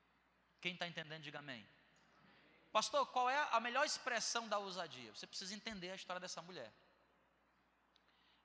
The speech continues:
Primeiro, essa mulher estava padecendo há doze anos. Quanto tempo, gente? Doze anos. Segundo, nós estamos numa cultura altamente machista. Mulher não tinha vez.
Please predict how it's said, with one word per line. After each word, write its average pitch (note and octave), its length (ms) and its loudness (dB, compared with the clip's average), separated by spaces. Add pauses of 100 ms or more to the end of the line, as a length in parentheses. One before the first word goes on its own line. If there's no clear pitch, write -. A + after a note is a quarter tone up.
Primeiro, F#3 400 -2 (1200)
essa F#3 220 2
mulher G3+ 240 0
estava F#3+ 300 0
padecendo F3 680 2
há C#3 60 2
doze F#3 360 -2
anos. B2+ 380 -6
Quanto F3 240 -6
tempo, G#3+ 260 -6
gente? F#3+ 320 -8 (760)
Doze C#3+ 340 -8
anos. G2 400 -12 (1300)
Segundo, A3+ 640 4 (640)
nós G3 220 2
estamos A#3+ 400 0
numa A3+ 200 2
cultura A3+ 520 -4
altamente G#3 580 4
machista. G3+ 880 -2 (1800)
Mulher F3 260 2
não A#3+ 60 0
tinha C#4+ 220 0
vez. D#3+ 520 -4